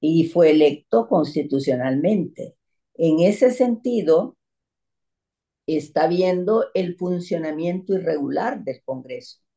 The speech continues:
porque ellos quieren tomar decisiones con nueve votos y el Pleno está resolviendo con setenta y cuatro votos.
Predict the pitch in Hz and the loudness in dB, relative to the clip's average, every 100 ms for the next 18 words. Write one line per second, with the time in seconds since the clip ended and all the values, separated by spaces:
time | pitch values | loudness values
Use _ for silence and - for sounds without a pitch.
0 | _ _ _ _ 151 151 147 160 196 202 | _ _ _ _ -6 -6 -4 -2 0 0
1 | 196 214 285 - - _ 165 165 175 180 | 0 0 -2 -6 -20 _ -2 0 2 -2
2 | 190 - _ _ _ - 143 156 175 180 | -6 -8 _ _ _ -4 -2 -2 -4 -4
3 | 208 202 202 - 202 185 170 233 - _ | -8 -8 -10 -2 -2 -2 -4 -8 -12 _
4 | _ _ _ _ 170 165 180 247 247 147 | _ _ _ _ 2 2 0 0 2 2
5 | 117 113 - - - - _ _ _ _ | 0 -4 -8 -20 -20 -20 _ _ _ _
6 | _ _ 185 202 220 320 415 359 _ _ | _ _ -4 0 0 -2 -4 -12 _ _
7 | _ _ _ _ _ 147 143 139 - 202 | _ _ _ _ _ 2 2 2 0 2
8 | 214 208 277 359 - 147 143 - 156 160 | 4 2 -2 -4 -6 -6 -6 -2 0 2
9 | 185 214 202 196 190 185 196 277 277 - | 0 0 -4 0 0 0 -2 -4 -6 -8
10 | - 170 180 185 185 - 160 156 156 147 | 0 2 2 -6 -10 -4 -4 -2 -2 0
11 | 143 - 127 - - 220 254 - 143 127 | -2 -2 -4 -4 -2 0 0 -2 -6 -4
12 | 131 - 90 - - _ | -4 -6 -14 -18 -20 _